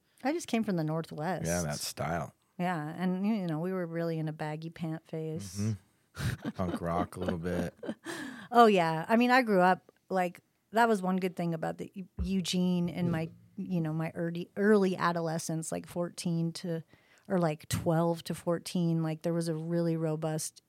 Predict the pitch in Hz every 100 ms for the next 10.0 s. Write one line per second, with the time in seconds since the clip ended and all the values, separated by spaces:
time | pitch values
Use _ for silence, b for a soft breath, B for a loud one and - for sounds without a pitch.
0 | _ _ - 175 175 - - 165 - -
1 | 175 170 165 165 156 160 165 170 - 151
2 | 160 156 170 165 - 196 180 170 156 156
3 | b b b b b - 196 - - -
4 | 226 214 202 185 185 175 160 170 165 160
5 | 165 160 156 160 170 156 151 151 156 -
6 | 90 95 B B _ 185 180 185 180 175
7 | 175 165 160 - 170 175 175 165 160 156
8 | - _ 165 170 160 160 160 160 165 170
9 | - - - 185 - - 254 262 269 269